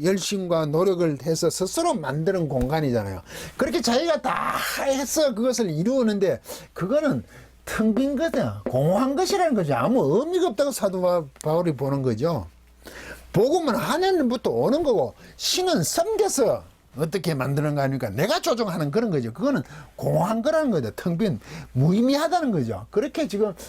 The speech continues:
이방인들 하고 있는 거하고는 복음은 다르다 이거죠. 그렇게 하지 않는 거죠. 행함같이 너희는 이방인이 그 마음에 행하는 것 같이 혐오한 것을 공함으로 행한 같이 행하지 말라가 아니라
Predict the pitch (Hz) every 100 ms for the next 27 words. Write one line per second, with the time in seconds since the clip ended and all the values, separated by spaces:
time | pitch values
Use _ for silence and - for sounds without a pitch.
0 | - - - - - - - 170 185 190
1 | 180 160 147 185 165 160 165 190 208 180
2 | 120 143 143 143 110 - 117 165 - 101
3 | 123 151 104 - - - - - 208 302
4 | 320 226 214 143 151 170 175 113 - -
5 | - - - - - - - 190 202 202
6 | 214 - 285 311 254 - - - - -
7 | 139 208 247 226 190 214 226 233 214 190
8 | 180 185 180 202 208 151 156 170 190 202
9 | 196 185 - 180 190 - 226 131 101 -
10 | 180 202 185 165 156 165 147 131 131 170
11 | 214 220 170 165 190 185 180 180 - -
12 | - 165 202 285 294 185 160 170 170 156
13 | 160 160 139 214 202 160